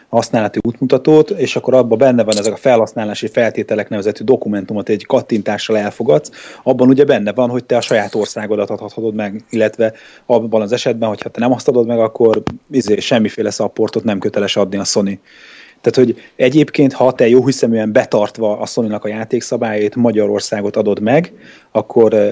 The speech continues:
egyrészt ugye a store-hoz sem férsz hozzá, illetve annak ellenére, hogy te megvetted a PlayStation hármat, ö,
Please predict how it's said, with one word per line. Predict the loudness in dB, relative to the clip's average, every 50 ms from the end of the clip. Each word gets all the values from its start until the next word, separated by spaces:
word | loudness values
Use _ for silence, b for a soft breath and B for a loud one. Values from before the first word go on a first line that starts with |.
| 0
egyrészt | 0 0 2 2 0 -2 -2
ugye | -2 -2
a | -2
store-hoz | 0 2 2 2 2 2 -2
sem | -4 -2 -2 -2
férsz | 2 2 2 2 4
hozzá, | 2 0 2 2 0 -2 -2
illetve | 0 2 4 4 4 4 2 2 0 0 2
annak | 2 2 2 2 0 0 0
ellenére, | 0 0 0 0 0 0 2 2
hogy | 0 0 -2
te | -2
megvetted | -2 -2 0 0 -2 -2 -4 -4 -4
a |
PlayStation | -2 -2 -2 -2 0 -2 -4 -4 -4 -6 -6
hármat, | -4 -2 -2 0 2 2 2 2 0 _ B B B B B B B
ö, | B 4 4 6 6 4